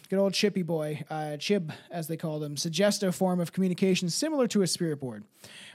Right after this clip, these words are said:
Uh, he laid out cards in each letter of the alphabet on the table.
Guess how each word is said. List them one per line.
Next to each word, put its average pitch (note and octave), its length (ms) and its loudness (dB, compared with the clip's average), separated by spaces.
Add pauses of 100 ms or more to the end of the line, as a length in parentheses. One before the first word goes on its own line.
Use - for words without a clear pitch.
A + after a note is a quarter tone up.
Uh, D#3 180 -2
he D#3+ 160 4
laid G#3+ 220 10
out G#3 220 6
cards F3 540 6
in E3+ 280 0
each A#3 320 2
letter E3+ 340 4
of D#3+ 200 0
the D#3 160 0
alphabet D3+ 340 -2
on C#3 140 -6
the C#3+ 80 -8
table. C#3 420 -4